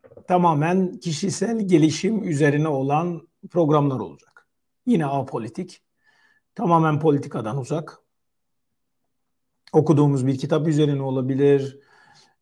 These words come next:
yaşanan bir olay üzerine olabilir. Ondan sonra çok mesela bas-, basit basit başlıklar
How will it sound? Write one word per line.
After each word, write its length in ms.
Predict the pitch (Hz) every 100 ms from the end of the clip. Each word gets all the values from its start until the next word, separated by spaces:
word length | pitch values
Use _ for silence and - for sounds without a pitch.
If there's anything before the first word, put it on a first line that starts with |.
| -
yaşanan 680 | 165 147 143 147 143 143 151
bir 320 | 135 127 - - - - -
olay 380 | 165 156 156
üzerine 360 | 156 156 147 143
olabilir. 960 | 139 139 135 143 143 143 143 135 143 - _ _ -
Ondan 440 | 147 135 131 131
sonra 680 | 127 143 135 127 135 131 135 _ _
çok 220 | - -
mesela 280 | 180 143 151
bas-, 220 | 175 151
basit 300 | 180 - 143
basit 300 | 156 143 175
başlıklar 760 | 214 170 208 170 151 131 -